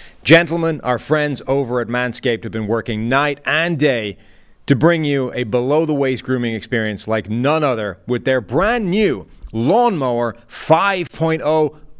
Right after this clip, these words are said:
Ultra. We're talking about a next-generation trimmer with interchangeable blade heads for whatever shave your mind can imagine. A I is cool, but I think this might be the biggest technological advancement the world has ever seen.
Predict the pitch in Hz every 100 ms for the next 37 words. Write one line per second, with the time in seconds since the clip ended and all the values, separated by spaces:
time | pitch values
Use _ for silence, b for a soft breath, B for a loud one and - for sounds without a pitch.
0 | - 196 247 - 143 76 - b b b
1 | b b b 143 143 185 156 151 143 131
2 | 156 156 - 151 135 127 127 - 117 113
3 | 113 104 101 107 - 208 202 - 151 131
4 | 110 107 113 113 107 110 95 123 104 120
5 | - 147 147 - 139 123 104 135 139 135
6 | 131 135 123 135 120 117 110 101 82 B
7 | B - 156 165 160 139 - 135 131 123
8 | 117 B B 123 113 135 113 123 123 107
9 | 107 95 139 135 135 - - 147 160 185
10 | 147 139 - 135 110 117 113 - 107 131
11 | 135 202 175 139 131 123 107 104 - 92
12 | 73